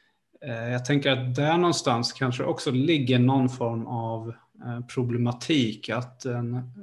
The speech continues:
chef och ledare <clears throat> kanske inte har liksom det här antingen stödet eller liksom kunskapen om att liksom skapa en bra grupp, eller att de kanske har alldeles för mycket på sitt bord. Ehm,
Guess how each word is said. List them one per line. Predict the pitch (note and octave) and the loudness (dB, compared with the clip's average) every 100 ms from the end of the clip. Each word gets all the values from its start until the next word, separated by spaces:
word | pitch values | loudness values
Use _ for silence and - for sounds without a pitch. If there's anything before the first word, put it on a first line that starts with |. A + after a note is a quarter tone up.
| F3+ | -18
chef | - - B2+ B2 - | -8 2 4 4 2
och | C3 | 2
ledare | B2+ C3+ C3+ B2 C#3+ D#3+ D#3 - - A3+ | 4 4 4 4 4 4 2 0 -6 -6
<clears throat> | - F3 D3 | 0 0 2
kanske | D3+ C3+ C#3 | 2 4 4
inte | B2 | 2
har | - D#3 D3 | 2 4 4
liksom | C3 B2+ B2 | 4 0 0
det | A#2 | 0
här | A#2 A#2 A2+ - _ _ - - - - - - - - - - | 0 -2 -4 -8 _ _ -20 -20 -20 -20 -20 -18 -18 -20 -18 -8
antingen | C3+ B2 D#3 C#3 | -2 2 4 4
stödet | - - C#3+ D3+ C#3+ C#3 B2+ | 0 4 6 6 6 2 2
eller | C3 B2 | 0 0
liksom | A#2+ - B2 | 0 -4 -6
kunskapen | - C3 B2 - D3 C3 C3 | -2 0 0 0 -2 -2 -2
om | A#2 A#2 | -4 -4
att | - | -8
liksom | B2 - A#2+ | -12 -8 -8
skapa | - B2+ B2+ B2 E3 | -4 -2 -2 -2 -2
en | C3 A#2 | 0 0
bra | A#2 A2+ A2+ - _ _ - | -4 -6 -8 -12 _ _ -4
grupp, | E3 D3 - C3+ | -2 -2 -8 -4
eller | B2 | -2
att | A#2 - | -2 -2
de | C3+ D3+ C#3+ | -2 -2 -4
kanske | - B2+ B2 B2+ | -2 -2 -4 -6
har | A#2+ A#2 A#2+ B2 | -6 -6 -8 -6
alldeles | D3 B2+ A#2+ C3 - | -2 -2 -2 -2 0
för | C3+ | -2
mycket | B2 | -2
på | B2 | -4
sitt | - F3 - | -4 -4 -4
bord. | B2 A#2 A#2+ B2 - _ _ - | -6 -4 -6 -10 -12 _ _ -12
Ehm, | B2+ A#2+ A#2+ A#2+ A#2+ A#2+ | -6 -4 -4 -4 -2 -4